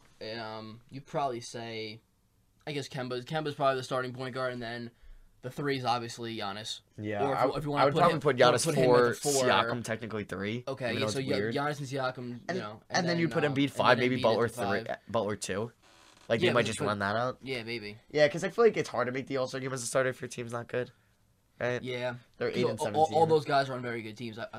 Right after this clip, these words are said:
Speaker 1: are they all, are those the top four teams
Speaker 2: Yeah,
Speaker 1: in the
Speaker 2: pretty
Speaker 1: East?
Speaker 2: much.
Speaker 1: It's,
Speaker 2: Like,
Speaker 1: yeah,
Speaker 2: Sixers,
Speaker 1: Bucks,
Speaker 2: Raptors.
Speaker 1: Sexer-, yeah, Bucks, Sixers.
Speaker 2: Celtics, yeah.
Speaker 1: Yeah.
Speaker 2: So, um, so yeah, I have him at eleven. Who do you got at eleven?
Speaker 1: Um, Damian Lillard.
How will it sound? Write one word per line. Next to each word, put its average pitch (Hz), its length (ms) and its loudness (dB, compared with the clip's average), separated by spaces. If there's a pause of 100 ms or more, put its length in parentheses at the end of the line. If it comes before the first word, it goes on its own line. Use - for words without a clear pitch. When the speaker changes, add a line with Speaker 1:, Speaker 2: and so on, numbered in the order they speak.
(180)
Speaker 1:
are 113 60 -12
they 127 120 -8
all, 135 300 -6
are 120 60 -16
those 131 160 -12
the 143 100 -10
top 117 140 -4
four 127 140 -8
teams 139 240 -8
Speaker 2:
Yeah, 92 80 2
Speaker 1:
in 80 60 -2
the 87 40 -8
Speaker 2:
pretty 101 140 -4
Speaker 1:
East? 90 60 -2
Speaker 2:
much. 85 420 -2
Speaker 1:
It's, 101 280 -14
Speaker 2:
Like, 101 200 -2
Speaker 1:
yeah, - 40 0
Speaker 2:
Sixers, 101 520 -2
Speaker 1:
Bucks, 135 320 -2
Speaker 2:
Raptors. - 80 -6
Speaker 1:
Sexer-, 123 400 -6
yeah, 123 220 -10
Bucks, 127 280 -8
Sixers. 123 640 -12 (540)
Speaker 2:
Celtics, - 560 -6
yeah. 90 160 -8
Speaker 1:
Yeah. 104 100 -8
Speaker 2:
So, 95 220 -4 (600)
um, 113 480 0 (280)
so 160 100 -8
yeah, 156 180 4
I 127 40 6
have 147 120 6
him 180 120 -2
at 175 80 2
eleven. 156 480 2
Who 143 80 -4
do 123 80 -2
you 120 80 0
got 78 120 -2
at 73 60 -4
eleven? - 340 -8 (2000)
Speaker 1:
Um, 120 440 -6
Damian 127 260 -8
Lillard. 107 220 -10